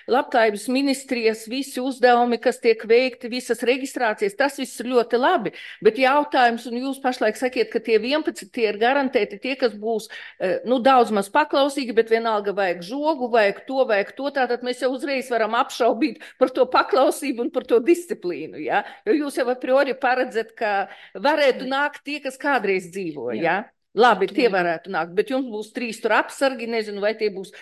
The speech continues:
Speaker 1: ā, kā, p-, policisti, vai tie būs civilie, nu, tas jau ir jautājums cits. Bet vai jūs reāli <clears throat> redzat un varat, teiksim, nu, eh, nu, neapliecināt, bet, eh, apgalvot, ka pašlaik,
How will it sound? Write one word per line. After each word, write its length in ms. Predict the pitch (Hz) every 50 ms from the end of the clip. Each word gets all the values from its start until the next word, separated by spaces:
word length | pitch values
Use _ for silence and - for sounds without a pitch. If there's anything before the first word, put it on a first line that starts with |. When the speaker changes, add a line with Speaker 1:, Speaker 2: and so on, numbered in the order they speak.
| - - - - -
Speaker 1:
ā, 220 | 202 214 208 202 196
kā, 220 | 202 - 214 196 185
p-, 380 | - - 202 202 190 165 170 175 175 -
policisti, 680 | - 240 262 311 302 294 294 - 302 285 285 - - 226
vai 160 | 208 214 208 202 208
tie 140 | 226 196 190
būs 220 | 185 185 180 - -
civilie, 460 | - 277 294 262 269 262 240 220 214
nu, 80 | 214 208
tas 240 | 208 254 262 254 277
jau 80 | 240
ir 140 | 214 226 220 233
jautājums 400 | 233 247 240 233 208 214 - -
cits. 240 | - 202 - _ _ - - - - - _ -
Bet 220 | 214 277 311 294 277
vai 140 | 247 254 254 240 240
jūs 260 | 254 247 240 233 - -
reāli 540 | 254 269 262 226 214 202 175 160 170 175 - - -
<clears throat> 400 | - 208 233 226 - 170 175 180
redzat 480 | 214 214 247 285 277 302 302 302 - 233
un 80 | 208 190 196
varat, 340 | 214 262 294 285 262 269 - _
teiksim, 460 | 220 220 220 220 - - 202 196 208 226
nu, 140 | 247 262 285 - - - - _ _
eh, 720 | - 196 196 190 185 180 175 180 175 165 143 127 180 139 117 175 - _ _ _ 180
nu, 420 | 170 147 139 151 170 185 214 226 220 208 208 202 185 180 185 165
neapliecināt, 960 | 170 202 220 247 311 339 349 403 330 277 247 - - 208 196 190 180 180 175
bet, 300 | 190 233 240 240 - 240 214
eh, 140 | 202 196 - - - _ _ _ _ - 196 196 196 190 185 180 185 180 - - 247 294
apgalvot, 580 | 277 247 269 262 247 226 214 220 220 220 -
ka 160 | - 240 202
pašlaik, 720 | - - 254 320 349 - - 302 262 247 233 226 220 -